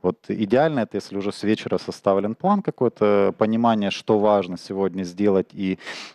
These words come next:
э, какое действие приведет вот, ну, или хотя бы максимально приблизит к желаемому результату. Почитали аффирмации, зарядились, сказали там себе:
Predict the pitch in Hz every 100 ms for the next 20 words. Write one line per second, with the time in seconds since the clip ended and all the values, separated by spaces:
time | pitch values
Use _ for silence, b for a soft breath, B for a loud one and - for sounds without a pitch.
0 | _ 104 107 101 95 95 95 95 95 110
1 | - 120 104 104 110 - - 95 - 101
2 | 98 104 101 92 90 - _ _ _ -
3 | - - - - 156 117 - 113 101 107
4 | - 113 117 113 104 107 110 110 95 95
5 | 95 104 104 104 107 113 139 - 185 -
6 | - B B - 117 - 147 131 123 147
7 | 165 170 - 117 104 123 131 127 143 117
8 | - 107 101 117 104 - 92 90 - 85
9 | 95 90 87 85